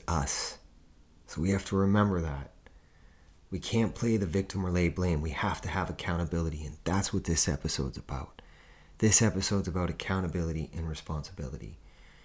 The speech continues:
We have to be accountable for the choices that we make in our life. If we choose not to give ourselves practical self-love and self-care from an internal perspective,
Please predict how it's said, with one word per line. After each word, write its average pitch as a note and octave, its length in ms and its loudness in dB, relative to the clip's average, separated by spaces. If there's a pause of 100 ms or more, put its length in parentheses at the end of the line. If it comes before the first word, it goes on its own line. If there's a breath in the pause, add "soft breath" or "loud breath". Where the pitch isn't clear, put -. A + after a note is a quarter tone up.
(140 soft breath)
We - 100 -4
have G#2+ 240 0
to - 80 -10
be B2 140 4
accountable A2+ 520 2
for F2+ 160 -4
the E2+ 120 2
choices G#2 760 2
that F#2+ 180 4
we G2+ 200 4
make G2 340 4
in E2+ 80 2
our D2 120 0
life. C#2+ 280 -6
If - 160 -10
we C#3 120 4
choose D#3+ 640 4
not B2 340 6
to A#2+ 120 2
give A2 260 4
ourselves G2 560 4 (120)
practical - 800 2
self-love F#2+ 680 4
and D#2 100 0
self-care D2+ 600 -2
from F2 200 2
an D2+ 220 0
internal A2 600 4
perspective, - 840 -2